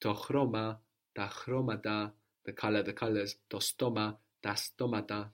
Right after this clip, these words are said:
the mouth, the mouths. So here with these shorter nouns like stoma, chroma, we don't need to move the accent when we add on that ta for the plural. My mouth?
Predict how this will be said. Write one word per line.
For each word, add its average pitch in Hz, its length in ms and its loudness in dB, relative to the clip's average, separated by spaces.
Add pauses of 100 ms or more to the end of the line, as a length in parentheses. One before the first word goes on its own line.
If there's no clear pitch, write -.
the 104 100 -4
mouth, 104 360 0
the 101 60 -6
mouths. 101 680 -2 (100)
So - 140 2
here 151 260 6
with 131 180 2
these 117 120 0
shorter - 340 4
nouns 104 380 0
like 98 200 -4
stoma, 104 560 0 (240)
chroma, 107 400 2 (260)
we 123 100 2
don't 117 200 6
need 107 180 -2 (100)
to 98 260 -2 (180)
move 117 280 0
the 104 160 0
accent 98 460 -4 (120)
when 104 180 0
we 101 80 2
add 101 160 2
on 101 120 -2
that 98 160 -2 (140)
ta 95 220 0 (140)
for 104 80 -2
the 92 100 -4
plural. 95 420 -2 (480)
My 107 180 0
mouth? 151 360 -2